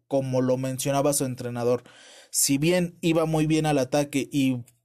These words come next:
pues, de ese ataque surge algo increíble, no sé si en defensa Davis esté a la altura de lo que su entrenador espera de él, porque realmente, pues, durante todo el primer tiempo esa banda fue la única banda que servía para atacar del Barcelona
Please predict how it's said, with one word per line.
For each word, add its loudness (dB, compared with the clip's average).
pues, -2
de 2
ese 2
ataque 0
surge 0
algo 2
increíble, 0
no 2
sé 0
si -2
en -2
defensa -2
Davis 0
esté 0
a 2
la 2
altura 0
de 2
lo -2
que -4
su -4
entrenador -2
espera -2
de 2
él, 0
porque -4
realmente, 0
pues, 0
durante 0
todo 0
el -2
primer -2
tiempo 0
esa 2
banda 0
fue 0
la 2
única 0
banda 0
que -8
servía 0
para 0
atacar -2
del 0
Barcelona -2